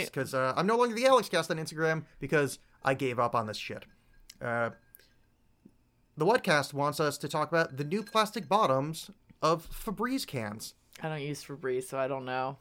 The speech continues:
Speaker 2: I do, but I don't know about new plastic bottoms.
Speaker 1: Oh,
Speaker 2: Um,
Speaker 1: this is
Speaker 2: I'm
Speaker 1: gonna
Speaker 2: gonna
Speaker 1: be
Speaker 2: find
Speaker 1: fun.
Speaker 2: out. Yes. Oh, I have a Febreze can on my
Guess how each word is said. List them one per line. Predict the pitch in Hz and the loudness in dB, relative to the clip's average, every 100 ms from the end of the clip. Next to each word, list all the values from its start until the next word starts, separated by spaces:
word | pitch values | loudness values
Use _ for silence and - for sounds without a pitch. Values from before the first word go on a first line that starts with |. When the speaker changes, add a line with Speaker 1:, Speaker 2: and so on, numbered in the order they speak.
| - | 0
Speaker 2:
I | 175 | 0
do, | - 220 208 | 2 2 4
but | 165 156 | 4 2
I | |
don't | 160 180 | 2 2
know | |
about | 175 170 | 2 2
new | 165 | 0
plastic | 165 170 165 120 | 0 -2 -2 -2
bottoms. | 151 147 - 120 - | 0 0 -2 -12 -8
Speaker 1:
Oh, | 151 147 | -2 0
Speaker 2:
Um, | 147 | 0
Speaker 1:
this | - | -2
is | |
Speaker 2:
I'm | 156 | -2
Speaker 1:
gonna | 175 | 0
Speaker 2:
gonna | |
Speaker 1:
be | 135 | 2
Speaker 2:
find | 170 139 | 2 4
Speaker 1:
fun. | 165 | 4
Speaker 2:
out. | 127 - | 2 -2
Yes. | 160 147 - 185 | 0 0 0 2
Oh, | 170 | 4
I | 165 | 4
have | 185 226 | 2 0
a | |
Febreze | 220 208 202 202 | -2 0 0 0
can | 208 196 170 | 0 0 0
on | 175 | -6
my | 175 | -10